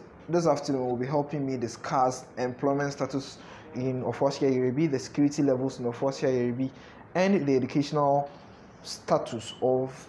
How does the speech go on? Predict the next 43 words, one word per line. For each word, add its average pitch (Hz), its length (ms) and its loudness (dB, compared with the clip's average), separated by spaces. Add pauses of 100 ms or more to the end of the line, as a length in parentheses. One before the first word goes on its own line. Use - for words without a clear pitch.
the 117 80 -4
constituents 131 800 -4
of 120 220 0
Ofoase 113 380 -2
Ayerebi. 104 360 -2
So 139 100 -6
that's 135 240 2
Kofi's 117 380 -8
job. 123 220 0
The 135 60 2
second 262 280 0
gentleman 139 380 0
who 151 60 -2
will 139 120 2
join 131 240 0
me 127 160 -6 (380)
quite 131 440 4
later 131 380 2
in 117 100 0
the 113 60 -2
conversation 120 760 -4
is 180 180 4
Stephen 180 480 -2
Asare 127 340 2
Brako. 123 380 0 (400)
He's 202 140 2
a 165 60 6
political 143 460 2
analyst 131 380 2
and 123 100 -2
a 113 40 -2
constituent 135 640 -2
and 120 100 2
a 120 40 0
graduate 160 380 2
from 151 160 -4
the 127 60 -4
University 131 340 0
of 120 100 -6
Cape 123 200 -6
Coast 117 320 -6 (500)
in 185 300 2
economics 135 640 -2